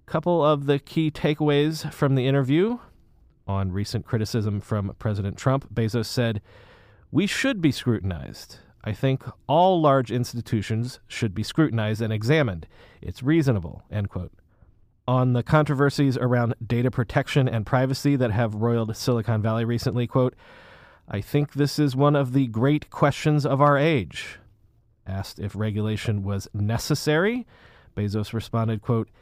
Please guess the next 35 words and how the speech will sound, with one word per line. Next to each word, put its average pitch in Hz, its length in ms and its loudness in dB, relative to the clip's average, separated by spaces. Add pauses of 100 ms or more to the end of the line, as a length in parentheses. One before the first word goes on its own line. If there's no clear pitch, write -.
(480)
"It's - 200 -6
not 180 200 4
ultimately 180 500 2
our 170 120 4
decision, 165 640 2 (260)
so 110 240 -2
we 113 180 0
will 120 220 2
work 117 320 0
with 117 200 0
any 147 220 2
set 165 220 2
of 151 100 2
regulations 135 560 2
that 117 160 0
we're 117 140 -2
given. 113 400 2 (640)
Ultimately, 117 500 -2
society 156 640 2
decides 113 480 0
that. 90 320 -6 (320)
We 98 120 -6
will 101 140 -6
follow 113 340 -2
those 113 240 0
rules 117 400 0
regardless 127 640 0
of 120 160 -2
the 123 120 0
impact 139 320 2
they 127 120 0
have 156 340 2
on 127 160 2
our 135 120 4
business, 143 520 0